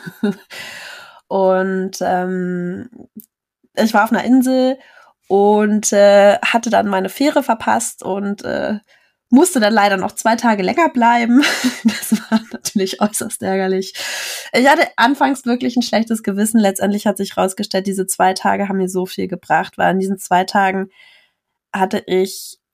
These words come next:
äh, bin ich an einem Punkt gekommen in der Selbstreflexion, wo ich wirklich angefangen habe zu weinen. Ja, ich habe aufs Meer geschaut, ich habe geweint, ich habe mich gefragt, „Warum tust du dir das eigentlich an?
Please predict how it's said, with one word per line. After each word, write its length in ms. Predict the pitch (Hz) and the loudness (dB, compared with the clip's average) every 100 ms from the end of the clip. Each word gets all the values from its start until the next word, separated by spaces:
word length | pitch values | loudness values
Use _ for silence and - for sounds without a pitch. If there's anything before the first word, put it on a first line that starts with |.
| - | -6
äh, 120 | 185 | -2
bin 140 | 208 | 2
ich 140 | 226 226 | 2 2
an 80 | 190 | -2
einem 100 | 190 | -2
Punkt 280 | 214 226 | 0 -2
gekommen 520 | 254 254 220 214 214 214 | -2 -2 2 2 2 0
in 80 | |
der 100 | 185 | -2
Selbstreflexion, 1120 | 185 170 - - 208 - 190 - - 190 196 196 | -2 -4 -6 -10 -8 -8 -8 -6 -4 -4 -2 -2
wo 120 | 185 | -2
ich 260 | 180 185 185 | -2 -4 -8
wirklich 680 | 185 - 185 185 185 - _ | -8 -4 -4 -4 -8 -18 _
angefangen 500 | 170 190 190 190 190 | -2 -2 -4 -6 -6
habe 140 | 185 | -10
zu 320 | - - 185 180 | -10 -10 -8 -4
weinen. 800 | 156 165 175 185 202 254 277 214 | -4 -4 -4 -4 -4 -4 -6 -8
Ja, 160 | 180 | -8
ich 120 | 185 | -6
habe 160 | 190 - | -8 -6
aufs 180 | 190 - | -8 -6
Meer 220 | 185 190 | -2 -2
geschaut, 320 | 214 220 208 | -2 -4 -6
ich 120 | 202 | -6
habe 120 | 185 - | -10 -6
geweint, 520 | 190 185 165 185 240 | -6 -4 -2 0 0
ich 160 | 208 180 | -2 -10
habe 100 | 185 | -12
mich 180 | 185 - | -12 -12
gefragt, 420 | 185 - 180 - | -10 -6 -6 -6
„Warum 400 | 180 170 202 208 | -6 -6 -4 -6
tust 300 | - 196 185 | -6 -10 -8
du 40 | 185 | -8
dir 100 | 175 | -8
das 140 | 180 | -8
eigentlich 420 | 175 165 180 - | -12 -12 -12 -6
an? 240 | 226 180 | -4 -4